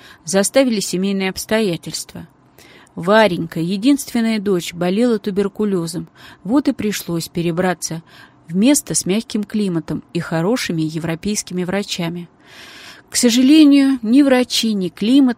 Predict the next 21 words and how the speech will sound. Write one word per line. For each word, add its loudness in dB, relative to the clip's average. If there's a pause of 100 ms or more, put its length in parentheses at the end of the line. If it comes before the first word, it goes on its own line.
не -2
помогли -2
спасти -4
жизнь -4
Вареньки. -4 (180)
Она 2
умерла. -2 (520)
Отец 0
захотел -2
похоронить -2
ее -2
дома, -2 (540)
в -8
Москве, -4 (540)
но 4
в -8
пути 0
его 0
сердце -2
не -2
выдержало, -2